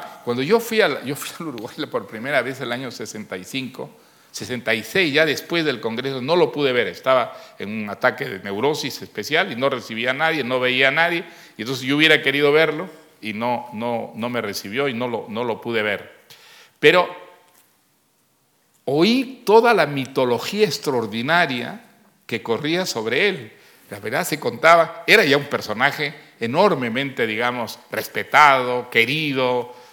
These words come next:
eh, como escritor, ¿no? Todo el mundo decía que era muy difícil el trato personal con él, pero las anécdotas que se contaban de él eran divertidísimas y muchas tenían que ver con ese lado,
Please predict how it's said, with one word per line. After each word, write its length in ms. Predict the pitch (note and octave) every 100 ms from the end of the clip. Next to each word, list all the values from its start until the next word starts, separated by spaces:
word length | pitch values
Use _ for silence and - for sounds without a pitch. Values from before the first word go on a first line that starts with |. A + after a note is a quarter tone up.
| _
eh, 540 | - A2+ G#2 G2+ G#2 -
como 180 | B2 A#2+
escritor, 680 | A#2 - G#2 D3 D3+ C#3 B2+
¿no? 320 | A2+ F3+ - _ - - - -
Todo 120 | D#3+
el 60 | D3
mundo 200 | D3+ C3+
decía 300 | A2 C3 A#2
que 60 |
era 100 | B2
muy 280 | A2+ C#3+ F3
difícil 520 | A2+ - C#3+ C3+ A2 G2
el 140 | F#2+
trato 340 | C3+ C3+ A#2
personal 540 | G2 F#2+ A2 G#2+ B2 A#2
con 180 | G#2+ A#2+
él, 160 | A#2 - - -
pero 160 | B2+ B2+
las 220 | A#2 B2
anécdotas 520 | B2 G3+ A3 D#3+ -
que 120 | A2
se 140 | - G#2
contaban 540 | G#2 G2 C#3+ F3 A#2+
de 100 | B2+
él 220 | C#3+ - - -
eran 240 | D3 D3+
divertidísimas 920 | B2 A#2 G#2+ - B2 C#3+ C#3 A2+ B2+ - - -
y 100 | B2+
muchas 360 | D3 A3+ F#3+ F3+
tenían 380 | C#3+ D3 E3 D3+
que 120 | C3
ver 180 | C#3 C#3+
con 140 | C3
ese 240 | C3 - B2
lado, 360 | C3 C3 C3+